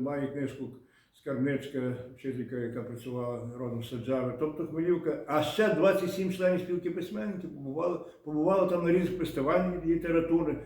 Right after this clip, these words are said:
вручених премії, обласної премії Євгена Паранюка і краєзнавців. І, е, лауреат Шевченської премії там були. І тому тут,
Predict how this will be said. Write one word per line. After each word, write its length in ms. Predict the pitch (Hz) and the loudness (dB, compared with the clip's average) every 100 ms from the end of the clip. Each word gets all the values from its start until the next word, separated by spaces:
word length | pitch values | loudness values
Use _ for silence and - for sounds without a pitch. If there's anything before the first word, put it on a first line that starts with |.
| - - | -10 -2
вручених 420 | 160 170 151 117 | 0 2 0 2
премії, 380 | 127 156 170 165 | 4 6 6 4
обласної 420 | 156 - 156 147 | 4 0 2 0
премії 400 | 147 147 151 143 | 0 0 0 0
Євгена 300 | 135 147 143 | -2 -2 -4
Паранюка 640 | 147 143 143 - 139 - - - - | -4 -6 -4 -4 -4 -6 -12 -20 -12
і 60 | 117 | -6
краєзнавців. 720 | 135 131 113 131 165 - 143 - - - - _ _ | 2 2 4 2 2 0 -6 -8 -16 -20 -20 _ _
І, 160 | 160 160 | 4 8
е, 440 | 160 156 147 139 - 135 | 8 6 4 0 -2 -4
лауреат 360 | 135 143 175 - | -2 2 2 0
Шевченської 540 | - - 165 165 165 | -6 -4 -4 2 0
премії 400 | 160 165 160 156 | 4 4 4 2
там 260 | 151 143 139 | 2 2 2
були. 280 | 147 147 131 - - - | 2 2 0 -4 -14 -20
І 40 | - | -8
тому 320 | 160 208 214 | -2 -2 0
тут, 340 | 220 - - | -2 -4 -8